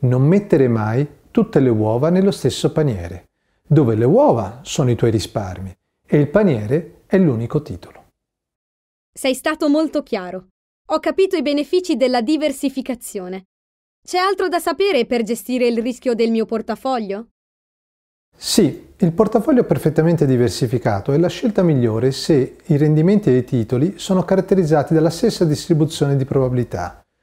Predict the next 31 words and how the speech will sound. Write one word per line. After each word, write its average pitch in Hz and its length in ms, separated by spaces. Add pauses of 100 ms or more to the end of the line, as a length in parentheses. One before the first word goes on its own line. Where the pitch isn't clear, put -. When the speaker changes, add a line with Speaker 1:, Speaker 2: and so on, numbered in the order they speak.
(200)
Speaker 1:
cioè 139 220
di 135 100
guadagnare 175 480
e 165 60
di 123 100
perdere, 127 580 (200)
e 170 100
non 220 200
sono 226 260
legati 170 400
tra 151 160
loro. 107 480 (720)
Ciò 226 200
che 165 120
succede 120 440
ad 113 80
un 151 140
titolo 156 720
non 131 260
dipende 123 480
in 143 120
alcun 165 320
modo 104 260
da 185 180
ciò 196 160
che 170 120
succede 135 460
ad 151 100
un 147 80
altro 120 300
titolo. 90 420